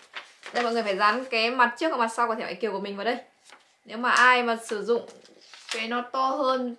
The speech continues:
ví dụ như là passport này, hộ chiếu thì mọi người dán đằng sau này. Còn nếu mà sử dụng thẻ khác như thẻ ngoại kiều,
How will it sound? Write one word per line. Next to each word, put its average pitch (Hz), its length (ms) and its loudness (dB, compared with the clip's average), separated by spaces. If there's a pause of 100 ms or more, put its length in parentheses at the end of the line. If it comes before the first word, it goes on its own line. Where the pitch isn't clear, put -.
ví 226 160 -10
dụ 247 200 -4
như 240 300 -2 (240)
là 214 360 0 (120)
passport 277 580 0
này, 240 180 -2 (1160)
hộ 202 100 -6
chiếu 240 380 4
thì 269 60 -6
mọi 233 120 -4
người 226 200 -4 (360)
dán 226 160 -6
đằng 254 120 -4
sau 254 120 -6
này. 233 120 -2 (300)
Còn 202 260 -12
nếu 214 120 -8
mà 233 240 -2
sử 196 100 -8
dụng 214 200 -6 (680)
thẻ 175 100 -10
khác 285 300 0 (440)
như 226 120 -12
thẻ 226 160 -4
ngoại 190 140 0 (120)
kiều, 220 280 4